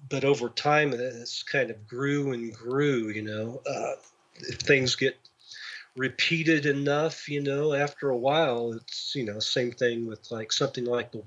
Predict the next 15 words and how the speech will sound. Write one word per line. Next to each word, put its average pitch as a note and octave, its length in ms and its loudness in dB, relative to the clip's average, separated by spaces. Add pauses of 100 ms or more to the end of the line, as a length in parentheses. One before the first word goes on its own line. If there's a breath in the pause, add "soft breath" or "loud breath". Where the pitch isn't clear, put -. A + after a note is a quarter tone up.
(180)
Roswell B2+ 540 2
crash. - 680 -2 (440 soft breath)
Whether C3 300 2
that B2 280 4
happened C#3+ 440 0
or A2+ 100 -14
not, A#2 460 -12
it A#2 120 -20
gets - 440 -12
repeated B2+ 480 -10
so C#3+ 200 -2
many C3 220 -6
times D3 600 -2
that A#2 200 -14
people, A#2 480 -8